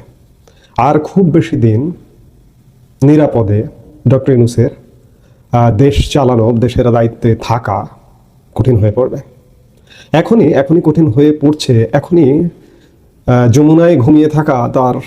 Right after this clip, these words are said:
রাতের ঘুম হারাম হয়ে যাবার জোগাড়। নানা কারণে দেশের আইন শৃঙ্খলা, ব্যবসা বাণিজ্য,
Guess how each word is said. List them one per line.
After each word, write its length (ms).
রাতের 240
ঘুম 400
হারাম 420
হয়ে 220
যাবার 280
জোগাড়। 420
নানা 340
কারণে 420
দেশের 200
আইন 180
শৃঙ্খলা, 580
ব্যবসা 460
বাণিজ্য, 680